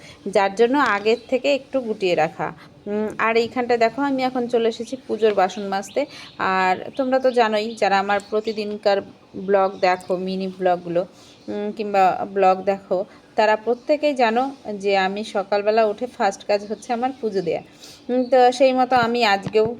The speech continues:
আহ, পুজোর সমস্ত কিছু রেডি করে নিচ্ছি। আর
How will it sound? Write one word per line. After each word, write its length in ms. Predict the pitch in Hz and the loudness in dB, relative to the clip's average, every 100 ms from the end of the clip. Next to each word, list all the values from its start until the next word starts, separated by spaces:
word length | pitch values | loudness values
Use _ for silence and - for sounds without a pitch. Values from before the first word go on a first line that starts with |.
| - - - | -16 -20 -12
আহ, 440 | 220 202 196 190 190 190 | -6 -2 2 2 0 -2
পুজোর 220 | 226 214 | -2 -2
সমস্ত 360 | 220 214 208 214 | -2 -4 -4 -4
কিছু 220 | 214 220 | -4 -2
রেডি 220 | 190 190 | -2 -2
করে 200 | 190 196 | -2 -4
নিচ্ছি। 300 | 196 196 269 | -6 -6 -2
আর 220 | 240 190 | 0 0